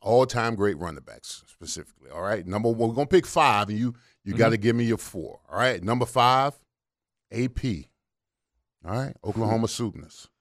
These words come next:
Speaker 1: bad boy.
Speaker 2: Oh, my gosh,
Speaker 1: He was a
Speaker 2: yes.
Speaker 1: bad boy
Speaker 2: At
Speaker 1: at Oklahoma.
Speaker 2: Oklahoma,
Speaker 1: Absolutely.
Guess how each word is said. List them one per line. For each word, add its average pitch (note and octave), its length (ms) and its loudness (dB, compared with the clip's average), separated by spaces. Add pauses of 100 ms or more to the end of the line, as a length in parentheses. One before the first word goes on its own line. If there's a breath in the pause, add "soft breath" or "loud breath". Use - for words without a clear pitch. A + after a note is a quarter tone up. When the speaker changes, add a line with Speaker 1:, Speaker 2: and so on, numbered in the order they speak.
(220)
Speaker 1:
bad E2+ 220 -8
boy. F#2 240 -2 (340)
Speaker 2:
Oh, B2+ 160 2
my G#2+ 160 0
gosh, E2+ 360 -6
Speaker 1:
He F#2+ 80 -6
was G2 80 -2
a - 20 -4
Speaker 2:
yes. F#2 80 -4
Speaker 1:
bad F#2 180 0
boy F2 200 -2
Speaker 2:
At A2 140 0
Speaker 1:
at - 80 -2
Oklahoma. D3 180 0
Speaker 2:
Oklahoma, C3+ 560 0
Speaker 1:
Absolutely. G2 300 -2